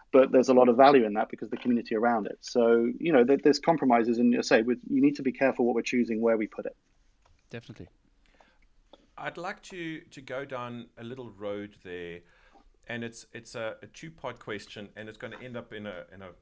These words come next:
Speaker 3: very potentially esoteric topic, but I'll, I'll start the question with, you and I started having a, a relatively public discussion on Facebook when I asked you, "Joe, in the light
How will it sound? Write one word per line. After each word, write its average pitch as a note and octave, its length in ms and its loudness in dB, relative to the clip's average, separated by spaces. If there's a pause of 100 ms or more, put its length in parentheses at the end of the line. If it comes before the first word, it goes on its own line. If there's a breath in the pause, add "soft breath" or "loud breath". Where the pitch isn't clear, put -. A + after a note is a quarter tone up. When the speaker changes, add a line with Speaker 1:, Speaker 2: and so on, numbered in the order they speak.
(160)
Speaker 3:
very A2 540 -14 (340)
potentially - 520 -18
esoteric F#2 460 -16
topic, - 400 -16
but G#2 160 -8 (680 soft breath)
I'll, C3 300 0
I'll B2 100 -8
start C#3+ 520 -10 (180)
the A2+ 160 -16
question A#2+ 540 -14
with, G2+ 400 -10
you A#2 240 -10
and E3 100 -8
I A#2+ 200 -8
started A#2 480 -10
having G#2 420 -10 (100)
a, F#2+ 520 -10 (280)
a G#2+ 60 -10
relatively G#2+ 680 -12
public A2 380 -16
discussion G2 560 -16
on F2+ 140 -16
Facebook - 600 -16
when F#2+ 360 -16
I F2+ 220 -8
asked - 460 -12
you, D2+ 220 -20 (840)
"Joe, D3 400 -6 (640)
in F#3 140 -8
the A3+ 100 -4
light F#2+ 440 -6